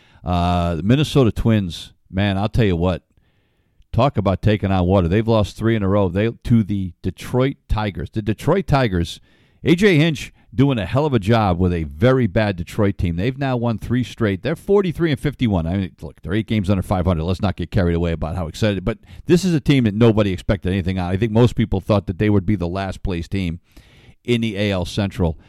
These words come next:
and I think A J Hinch has done a great, great job with them.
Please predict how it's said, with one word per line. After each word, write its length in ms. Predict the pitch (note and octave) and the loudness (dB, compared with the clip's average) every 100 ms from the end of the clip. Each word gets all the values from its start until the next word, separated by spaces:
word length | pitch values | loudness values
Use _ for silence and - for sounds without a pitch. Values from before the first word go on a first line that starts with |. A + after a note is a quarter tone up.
| - - | -20 -6
and 160 | F2+ | -2
I 100 | G2 | 0
think 180 | G2+ F#2 | 0 0
A 140 | G2 | 0
J 160 | F2+ F#2+ | 2 0
Hinch 240 | E2 F2+ | 0 -2
has 140 | - D#2 | -4 -4
done 180 | F2 E2 | -4 -6
a 140 | E2 | -10
great, 480 | D#2 - F#2 G2+ F#2 | -12 -6 2 2 2
great 300 | - F#2 E2+ | -4 -4 -4
job 340 | - E2+ D#2 C2+ | -4 -4 -4 -8
with 140 | - | -10
them. 260 | D2 C#2+ | -8 -8